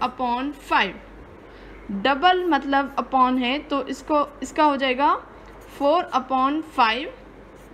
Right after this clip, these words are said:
पावर सिक्स, माइनस का पावर सिक्स।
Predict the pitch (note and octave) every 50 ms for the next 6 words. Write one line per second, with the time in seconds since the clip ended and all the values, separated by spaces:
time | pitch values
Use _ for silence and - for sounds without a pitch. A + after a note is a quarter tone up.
0 | - - - - - - - - - B3+ A#3+ A3+ A3+ A3+ A3 A3+ A3+ - - -
1 | - A3+ - - - - - - - - - A3+ A#3 A#3 A3+ A3 A3+ A3 A3+ A3+
2 | - A3+ G#3 G#3 G3 F#3+ E3+ D3+ D3+ C3+ - - - - - - - -